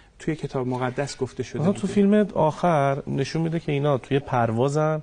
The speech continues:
Speaker 2: این پرواز داره به یک مقصدی میره.
Speaker 1: بله.
Speaker 2: بعد یه عده از اینها از روی زمین برداشته می‌شن. یعنی حالا اینا می‌گن رفتن پیش مسیح یا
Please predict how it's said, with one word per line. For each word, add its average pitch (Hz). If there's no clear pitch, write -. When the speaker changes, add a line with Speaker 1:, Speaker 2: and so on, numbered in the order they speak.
Speaker 2:
این 143
پرواز 135
داره 139
به 139
یک 143
مقصدی 120
میره. 95
Speaker 1:
بله. 123
Speaker 2:
بعد 170
یه 196
عده 190
از 185
اینها 170
از 160
روی 180
زمین 180
برداشته 135
می‌شن. 101
یعنی 127
حالا 139
اینا 143
می‌گن 143
رفتن 135
پیش 117
مسیح 117
یا 117